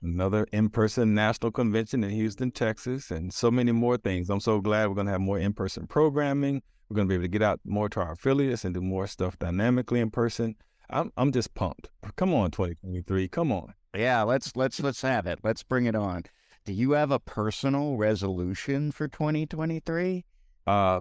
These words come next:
Speaker 1: bigger and better in twenty twenty-three. Uh, one of the things that I'm really focusing on personally is trying to make sure that I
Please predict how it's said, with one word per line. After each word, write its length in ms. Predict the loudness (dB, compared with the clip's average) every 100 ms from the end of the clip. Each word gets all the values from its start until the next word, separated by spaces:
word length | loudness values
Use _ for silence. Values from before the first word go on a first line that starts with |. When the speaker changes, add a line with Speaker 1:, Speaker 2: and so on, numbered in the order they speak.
| 2
Speaker 1:
bigger 280 | 2 4 2
and 120 | 4
better 300 | 4 4 2
in 80 | 0
twenty 260 | -2 -2
twenty-three. 680 | 0 0 0 0 -2 -2 -4 _ -6
Uh, 220 | -4 -4
one 300 | -2 0 2
of 80 | 2
the 80 |
things 300 | 2 0 0
that 80 | 0
I'm 80 | 0
really 180 | 0 0
focusing 540 | -2 -4 -4 -4 0
on 180 | 0 0
personally 640 | 0 -4 -2 0 0 2 0
is 140 | 0
trying 300 | -2 -2 0
to 60 | 0
make 180 | -2 0
sure 260 | 0 0
that 160 | 0 -2
I 160 | -2